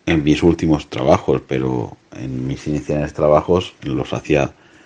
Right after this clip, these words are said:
estaban más enmarcados en el contexto del franquismo,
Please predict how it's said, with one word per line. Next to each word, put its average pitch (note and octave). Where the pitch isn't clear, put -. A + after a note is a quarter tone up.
estaban D#2
más D2
enmarcados C2+
en B1+
el B1
contexto C#2+
del B1+
franquismo, C2